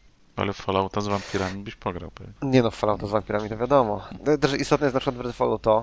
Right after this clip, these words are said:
Speaker 2: wracając do Redfalla, e, w Redfallu jest to, że te wampiry to nie są tam zwykłe wampiry. Ja wiem, że znowu będzie,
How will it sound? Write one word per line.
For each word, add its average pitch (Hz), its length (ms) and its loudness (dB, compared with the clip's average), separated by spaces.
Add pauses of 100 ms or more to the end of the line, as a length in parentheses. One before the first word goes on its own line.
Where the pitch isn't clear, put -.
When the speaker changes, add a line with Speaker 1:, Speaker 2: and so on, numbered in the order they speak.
Speaker 2:
wracając 107 360 0
do 104 260 0
Redfalla, 110 600 0 (100)
e, 110 340 0
w 107 60 -6
Redfallu 110 300 -4
jest - 240 -10
to, 117 180 2
że 117 120 -6
te 120 180 4
wampiry 117 320 0
to 131 100 -6
nie 135 100 -2
są 120 140 -2
tam 104 260 0 (160)
zwykłe 104 340 -6
wampiry. 104 480 -2
Ja 110 100 2
wiem, 113 140 0
że 104 80 -4
znowu 101 260 -4
będzie, 101 440 -2